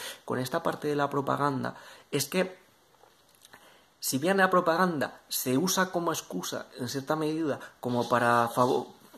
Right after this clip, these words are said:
favorecer lo que es al país, o sea, es como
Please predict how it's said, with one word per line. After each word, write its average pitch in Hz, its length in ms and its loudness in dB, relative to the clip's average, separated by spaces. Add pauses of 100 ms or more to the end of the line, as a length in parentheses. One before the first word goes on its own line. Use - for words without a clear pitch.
(100)
favorecer 127 460 6
lo 185 120 4
que 180 80 -2
es 175 120 -2
al 160 180 0
país, 151 500 0 (500)
o - 40 -14
sea, 131 180 6
es 131 80 2
como 170 320 2